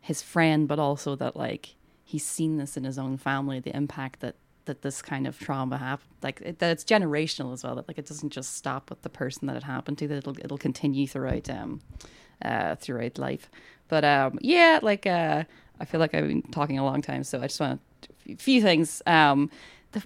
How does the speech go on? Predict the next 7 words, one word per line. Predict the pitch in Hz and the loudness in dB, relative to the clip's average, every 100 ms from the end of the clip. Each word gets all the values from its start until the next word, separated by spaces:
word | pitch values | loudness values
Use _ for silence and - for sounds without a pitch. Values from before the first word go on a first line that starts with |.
| - | 0
ending | 240 311 392 | 2 2 2
of | 285 | 2
this | 214 - | 2 -4
film, | - 185 185 180 165 - | -4 0 2 0 -4 -8
I | |
think, | 160 170 165 - | -6 -6 -6 -4
is | 151 143 139 - - | -2 -2 -4 -8 -12